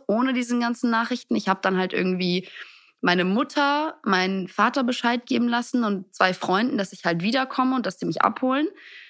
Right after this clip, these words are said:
Aber sonst habe ich auch erstmal niemanden gesehen, tagelang. Ich musste auch erstmal wirklich wieder reintegrieren, ne? Auch so dieser Reintegrationsprozess, kulturschockmäßig, war auch schon stark.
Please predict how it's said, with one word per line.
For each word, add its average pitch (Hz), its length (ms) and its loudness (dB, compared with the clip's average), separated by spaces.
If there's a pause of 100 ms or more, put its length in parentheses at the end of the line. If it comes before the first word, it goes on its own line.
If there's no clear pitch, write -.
Aber 185 260 2
sonst 196 200 -2
habe 196 80 -6
ich 196 120 -4
auch 185 40 2
erstmal 190 260 0
niemanden 180 260 -2
gesehen, 196 360 0
tagelang. 214 360 0
Ich 180 100 -2
musste 180 280 -2
auch - 60 -2
erstmal 185 340 -2
wirklich 170 300 -6
wieder 175 220 0
reintegrieren, 160 840 -2
ne? 233 260 0
Auch 170 80 -6
so - 120 -8
dieser 180 240 -2
Reintegrationsprozess, 185 1160 -4
kulturschockmäßig, 190 920 -2
war 139 120 0
auch - 140 -8
schon - 260 -2
stark. 165 520 -2